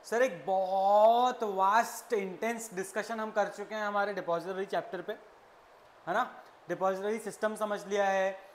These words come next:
उसका ओरिजिन समझ लिया, कहाँ से आया, क्यों आया, दो depositories क्यों हैं, ठीक है, और क्या-क्या चीज़ें हैं हमारे depository system में। सर, अ, physical form से, अ, electronical form का evolution कैसा था सर हमारा,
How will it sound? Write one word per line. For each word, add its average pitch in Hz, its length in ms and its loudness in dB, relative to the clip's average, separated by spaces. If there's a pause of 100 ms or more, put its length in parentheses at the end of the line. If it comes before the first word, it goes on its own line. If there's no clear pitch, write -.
(160)
उसका 196 300 0
ओरिजिन 185 360 -2
समझ 196 280 -8
लिया, 190 260 0
कहाँ 185 300 -4
से 202 120 -6
आया, 190 240 2
क्यों 196 320 -4
आया, 185 260 0
दो 185 180 -4
depositories 185 680 -6
क्यों 190 260 -4
हैं, 185 240 -4 (500)
ठीक 214 120 -6
है, - 420 -2
और 185 220 8
क्या-क्या 190 300 2
चीज़ें 196 320 -4
हैं 196 140 -2
हमारे 190 300 -2
depository 180 580 -4
system 180 320 -10
में। 190 320 -6 (340)
सर, 214 220 2
अ, 160 800 0
physical 185 360 -2
form 202 300 0
से, 202 440 -2 (440)
अ, 160 180 -2
electronical 180 640 -2
form 196 280 -4
का 190 120 -4
evolution 185 560 -2
कैसा 190 280 -4
था 190 180 -4
सर 190 160 -4
हमारा, 180 380 -2